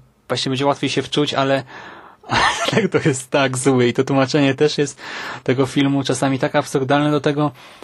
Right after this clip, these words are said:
e, ja się teraz zastanawiam, czy to był standard tamtych czasów, czy może akurat w tym przypadku to poszło tak źle, ale mam wrażenie, że ludzie nie znali wtedy takiego pojęcia jak synchro, bo tutaj ten lektor czasami gada zupełnie jakoś tak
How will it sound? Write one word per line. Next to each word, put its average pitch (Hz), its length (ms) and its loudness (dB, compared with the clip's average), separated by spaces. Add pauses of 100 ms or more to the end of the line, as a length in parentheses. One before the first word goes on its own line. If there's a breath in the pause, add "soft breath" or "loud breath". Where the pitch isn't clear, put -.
(400 loud breath)
e, - 200 -10
ja 139 260 -2
się 220 120 0
teraz 202 220 2
zastanawiam, 185 640 0
czy 135 220 2
to 143 120 0
był 147 180 0
standard 113 640 0
tamtych 120 360 -4
czasów, 143 420 0
czy - 140 -2
może 131 320 0
akurat 127 280 -2
w - 100 -16
tym 151 140 0
przypadku 131 460 -2
to 131 100 -4
poszło 131 320 -2
tak 127 140 2
źle, 190 280 0 (320 loud breath)
ale 135 160 -2
mam 156 200 -2
wrażenie, 165 580 0
że 143 600 0 (400)
ludzie 156 360 0
nie 147 140 0
znali 147 260 -2
wtedy 151 200 -2
takiego 135 380 -2
pojęcia 135 380 0
jak 127 140 0
synchro, 135 580 0 (480 loud breath)
bo 131 280 2
tutaj 160 520 0
ten 156 220 0
lektor 170 400 0
czasami 165 420 2
gada 160 260 2
zupełnie 202 440 0
jakoś 151 300 0
tak 135 400 -2